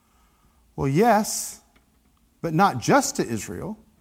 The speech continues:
right? 'Cause they're not just witnesses in Jerusalem or in Israel.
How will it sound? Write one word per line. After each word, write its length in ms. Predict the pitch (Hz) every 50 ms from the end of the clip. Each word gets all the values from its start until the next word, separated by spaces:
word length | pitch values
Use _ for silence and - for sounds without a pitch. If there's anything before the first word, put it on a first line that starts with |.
| _ _ _ _ _ _ _ _ _ _ _ -
right? 220 | - 160 185 185
'Cause 160 | - 180 160
they're 120 | 139 170 170
not 240 | 190 214 190 165 147
just 200 | 180 156 - -
witnesses 540 | 175 202 180 180 156 - - 160 143 139
in 220 | - - 180 147 135
Jerusalem 760 | 127 135 123 135 214 277 254 - - 139 101 95 101 151 202 - - _ _ _ _ _ _ _ -
or 160 | - 135 139
in 100 | 147 147
Israel. 580 | 214 240 196 170 139 110 101 95 95 123 -